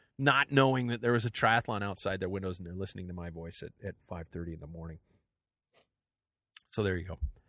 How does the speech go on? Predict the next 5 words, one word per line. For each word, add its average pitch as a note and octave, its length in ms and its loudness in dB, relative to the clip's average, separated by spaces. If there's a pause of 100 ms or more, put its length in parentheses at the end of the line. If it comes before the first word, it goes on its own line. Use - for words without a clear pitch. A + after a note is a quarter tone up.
(720)
Here F#3 80 12
we F3+ 80 12
are, B2 300 8
folks. - 520 6
Tour G3+ 460 4